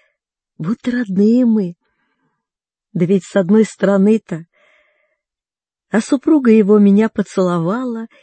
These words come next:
связочку на дорожку сунула, шафрановые булочки.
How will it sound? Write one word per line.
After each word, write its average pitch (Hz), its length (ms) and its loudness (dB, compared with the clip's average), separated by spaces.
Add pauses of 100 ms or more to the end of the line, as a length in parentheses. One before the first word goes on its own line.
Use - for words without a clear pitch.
(560)
связочку 254 640 0
на 233 80 6
дорожку 240 460 0
сунула, 226 680 2
шафрановые 190 1120 -2
булочки. 180 800 -6